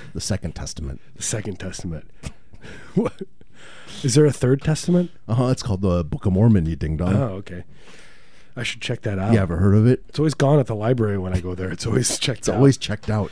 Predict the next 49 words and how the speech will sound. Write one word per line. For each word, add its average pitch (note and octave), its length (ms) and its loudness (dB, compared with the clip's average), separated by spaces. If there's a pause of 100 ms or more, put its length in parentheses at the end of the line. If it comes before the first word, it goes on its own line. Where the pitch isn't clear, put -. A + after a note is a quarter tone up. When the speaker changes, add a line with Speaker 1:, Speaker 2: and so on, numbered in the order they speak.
(120)
Speaker 2:
Do B2+ 100 -6
you C#3 60 0
have E3 120 0
the, C#3 200 6
the A2+ 180 -2
Third, B2+ 400 2
uh, A#2 160 -2
Testament C#3+ 520 0
in D3 180 4
by C#3+ 160 0
chance? D3 420 -2
Speaker 1:
I G#2+ 40 0
need A2 80 2
to F#2 100 0
check - 220 -4
that F2+ 200 -2
one E2 140 0
out. D2+ 300 -6
It, E2+ 200 -8
the G#2+ 60 0
one G2+ 160 0
that F#2 140 -2
talks G2 260 -2
about F2+ 240 0
me F#2+ 180 2
dying E2+ 360 -2
and E2 120 -4
living E2+ 180 -2
on D#2+ 80 -4
a D2+ 60 -8
planet F2 460 -4 (440)
with, - 120 -4
Speaker 2:
Right. E2 180 -4
Speaker 1:
with F2 160 -2
all, E2+ 300 -2 (100)
all E2+ 140 -2
the E2 60 -2
women E2+ 340 -2
that, D2 120 -10 (260)
that D#2 220 -6
I C#2+ 80 -8
tricked - 300 -8
into D#2 140 -4
marrying D2+ 400 -6
me. C#2 160 -10
Speaker 2:
Oh, D#2 80 -14
I D2+ 40 -14
love D#2+ 280 -14
that. D2 240 -14